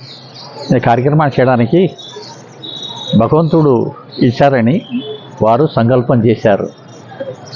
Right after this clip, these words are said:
ఇప్పుడు ఆ జీఎస్ స్వామివారు ఉలహం తెలియడానికి, రామానుజుల వారి గురించి తెలియడానికి హైదరాబాద్లో, శంషాబాద్లో, రామనగరంలో రామానుజుల వారు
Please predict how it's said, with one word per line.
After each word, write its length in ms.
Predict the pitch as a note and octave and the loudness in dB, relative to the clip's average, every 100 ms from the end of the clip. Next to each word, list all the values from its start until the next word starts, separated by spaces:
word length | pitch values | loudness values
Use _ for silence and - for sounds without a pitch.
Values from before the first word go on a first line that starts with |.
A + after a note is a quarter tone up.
| - - - A#2 | -14 -10 -2 0
ఇప్పుడు 360 | A#2 C3+ B2+ | 2 2 4
ఆ 80 | A2+ | 2
జీఎస్ 300 | G2+ A2+ A#2 | 2 2 2
స్వామివారు 460 | A#2 A2 A2+ A2+ E3+ - - - - - - - - - - - - - - - - | 0 2 2 2 -2 -10 -20 -20 -20 -20 -20 -20 -20 -20 -20 -20 -20 -20 -18 -14 -2
ఉలహం 340 | A#2+ D3+ F#3 | 2 2 2
తెలియడానికి, 600 | F3 D#3 D3+ D3+ A#2 G2+ | 2 2 4 2 2 -2
రామానుజుల 540 | G2+ A#2 C3+ D#3 E3 D3 | 0 0 2 2 2 4
వారి 180 | C#3+ C3 | 2 2
గురించి 280 | C3+ C3+ | 0 2
తెలియడానికి 600 | A#2+ A#2 A#2 A2 G2+ F#3+ G#3+ - - - - - - - | 2 2 2 0 0 0 -2 -8 -16 -16 -16 -20 -18 -4
హైదరాబాద్లో, 760 | A#2 C3 C#3 B2+ A#2+ A#2 A2+ G#3+ - - - - - | 0 4 4 4 2 2 0 0 -10 -20 -20 -18 -6
శంషాబాద్లో, 720 | A#2+ B2 C3 C#3+ B2+ A2+ A2+ - - - - - | 0 0 2 2 2 2 0 0 -8 -12 -6 -2
రామనగరంలో 840 | G#2+ A#2+ D#3 D3 A#2+ B2+ A#2+ A#2+ - - - - - - - - - - - - - - - - | 0 2 2 0 2 2 2 0 -2 -16 -20 -20 -20 -20 -20 -20 -20 -20 -10 -8 -8 -12 -6 -2
రామానుజుల 560 | G#2+ A#2+ C3 C3+ B2+ | 0 0 0 2 2
వారు 340 | B2 A2+ G#2+ | 2 2 0